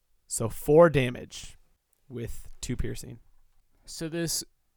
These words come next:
Speaker 2: just cuts right through Iltani's armor.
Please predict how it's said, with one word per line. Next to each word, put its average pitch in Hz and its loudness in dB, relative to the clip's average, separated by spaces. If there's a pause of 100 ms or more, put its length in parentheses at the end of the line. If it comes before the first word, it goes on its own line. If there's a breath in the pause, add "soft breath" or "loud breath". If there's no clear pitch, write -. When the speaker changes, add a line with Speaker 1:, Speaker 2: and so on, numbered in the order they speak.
(840)
Speaker 2:
just - -8
cuts - -10
right 95 -12
through 101 -16 (320)
Iltani's 98 -16 (400)
armor. 127 -10